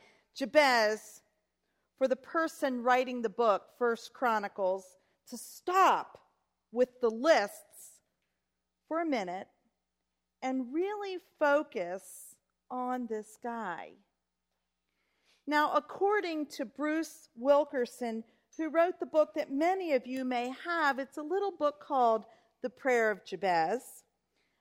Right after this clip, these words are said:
As far as we can tell, Jabez lived in southern Israel after they had moved into and taken over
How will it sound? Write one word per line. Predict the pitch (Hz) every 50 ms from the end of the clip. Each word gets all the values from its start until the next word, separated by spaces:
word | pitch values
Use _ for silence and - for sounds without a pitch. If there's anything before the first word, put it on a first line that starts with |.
| _ _ -
As | 311 320 320 -
far | - 392 381 415 427
as | 403 330 -
we | 349 359 349
can | 349 - 339 311
tell, | - - - 403 370 349 320 254
Jabez | - - 294 226 330 349 339 311 285 262 254 262 -
lived | 269 277 269 269 269
in | 277 262 247
southern | - - - - 349 339 339 349 339 330 294
Israel | - - 294 302 - - - 220 190 180 180 185 196 240 262 - _ _ _ _ _ _ _ _ _ _ - -
after | 269 302 302 - - 302
they | 269 269 285 269
had | 269 269 254 220
moved | 254 269 302 320 339 311 - -
into | 320 302 294 - - 311 277
and | 254 247 -
taken | - 320 285 294 285 - 277 254 247
over | - 269 269 269 277 233 226 240 190 190 202 202